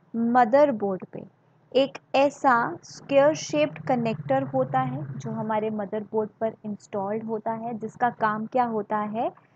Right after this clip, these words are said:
processor को hold करना, मतलब जिस पे आप अपना सीपीयू install करते हो। सीपीयू install करते हो, ऐसे सीपीयू कनेक्ट करते हो, उसे होल्ड करने के लिए जो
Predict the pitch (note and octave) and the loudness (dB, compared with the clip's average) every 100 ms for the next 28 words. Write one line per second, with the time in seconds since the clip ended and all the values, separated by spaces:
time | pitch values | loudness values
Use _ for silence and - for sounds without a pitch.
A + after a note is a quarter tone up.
0 | - - _ _ C#4 B3+ B3+ - C#4+ C4+ | -20 -20 _ _ 4 4 4 -4 0 0
1 | - D#4+ D#4 D4 C#4 A#3+ G#3 G3 - F#3 | 0 2 2 2 0 2 0 0 -6 -8
2 | F#3 G3 C4 A3 A3+ - C4 B3+ B3+ B3 | -6 -4 -4 -2 -4 4 4 4 0 -4
3 | C4 G4 _ _ _ _ _ _ C4+ C4 | -4 -6 _ _ _ _ _ _ -6 -6
4 | - C#4 C#4+ A3 - - A#3+ A3+ - A3+ | -4 -2 -2 -2 -8 -8 -6 -6 -2 0
5 | G#3 G#3 F#3 - G3 A#3+ A#3 B3 B3 - | 0 -4 -8 -6 -6 -6 -6 -6 -6 -4
6 | B3+ C#4 C#4 D4 C#4+ F4+ - B3 D#4+ F#4+ | -4 -2 -2 -2 -4 -8 -10 -8 -8 -8
7 | C#4 G#3+ G#3+ - - - G3+ G3+ G3 G3+ | -6 -6 -6 -8 -14 -12 -10 -6 -6 -4
8 | B3+ - B3 C4 A#3+ G#3+ G#3 G#3+ G#3 G#3 | -8 0 0 0 -2 -4 -4 -4 -2 -2
9 | G3 A3+ A#3 | 0 0 0